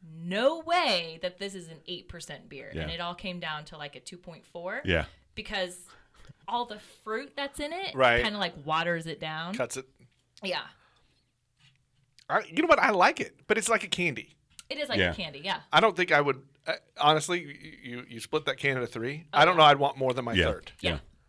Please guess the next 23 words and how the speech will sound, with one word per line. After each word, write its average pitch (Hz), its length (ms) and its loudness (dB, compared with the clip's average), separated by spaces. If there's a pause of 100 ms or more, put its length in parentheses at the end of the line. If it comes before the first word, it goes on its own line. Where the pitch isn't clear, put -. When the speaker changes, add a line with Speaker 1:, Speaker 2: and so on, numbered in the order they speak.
(340)
Speaker 3:
But 160 140 8
I 135 80 8
like 135 240 6
it. 208 180 -2 (100)
Speaker 1:
Yeah. 180 140 -6 (380)
Speaker 3:
I 139 80 -6
mean, 139 320 0 (640)
Speaker 1:
A 214 40 -12
great 302 240 -2
sharing 202 360 -8
beer. - 280 -16 (100)
Speaker 3:
this 117 120 6
Speaker 2:
Yeah. 95 140 8
Speaker 3:
is 78 60 2
like 254 180 2
sour 160 380 6
Speaker 2:
Yeah. - 20 4
Speaker 3:
Skittles. - 560 -2 (400)
Speaker 2:
Yeah. 190 100 2
Speaker 3:
That's 156 140 2
what 180 100 0
it 165 80 0
is. - 300 -6